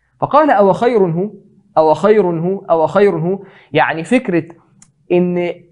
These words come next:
هل المال ده خير مطلق؟ إن لما ربنا سبحانه وتعالى يوسع على الإنسان بالمال، هل ده خير مطلقا؟ فالنبي عليه الصلاة والسلام بيسأل: هو خير على الحقيقة؟ إن أحيانا يكون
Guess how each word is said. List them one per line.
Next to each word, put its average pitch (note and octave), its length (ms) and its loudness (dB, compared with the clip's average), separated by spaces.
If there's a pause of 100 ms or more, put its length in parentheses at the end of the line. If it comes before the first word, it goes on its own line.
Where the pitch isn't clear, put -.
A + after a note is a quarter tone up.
(240)
هل B3 300 4
المال G3+ 840 4 (240)
ده F#3 160 2
خير B3+ 240 2
مطلق؟ C4 560 -2 (480)
إن D#3 140 2
لما D#3+ 280 2
ربنا F3+ 320 2
سبحانه G3 400 0
وتعالى G3 520 2
يوسع F#3 480 0
على G3+ 240 0
الإنسان D#3+ 640 -2 (280)
بالمال، D#3+ 640 2 (280)
هل B3 260 0
ده A#3 100 4
خير C4 260 -4
مطلقا؟ B3+ 560 -4 (600)
فالنبي A#3 300 2
عليه A#3+ 180 4
الصلاة C4 140 -2
والسلام B3 240 -4
بيسأل: A3 420 -2
هو F#3 240 2
خير C#4+ 340 2
على G#3 180 2
الحقيقة؟ G#3 540 -6 (1080)
إن A#2 120 -10
أحيانا F#3+ 560 0
يكون G3 400 -6